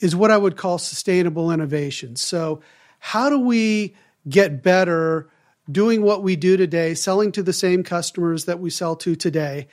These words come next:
And how do we do that? And we're, you know, through I E processes, automation, robotics,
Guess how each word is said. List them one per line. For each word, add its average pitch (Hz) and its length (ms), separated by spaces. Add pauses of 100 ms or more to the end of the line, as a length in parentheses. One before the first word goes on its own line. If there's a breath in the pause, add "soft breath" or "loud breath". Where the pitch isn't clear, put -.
And 190 380
how - 160
do 214 80
we 208 100
do 175 260
that? 156 220
And 165 140
we're, 233 280 (320 loud breath)
you 190 120
know, 180 140
through 170 720
I 190 180
E 190 240
processes, 190 960
automation, 185 840
robotics, 175 840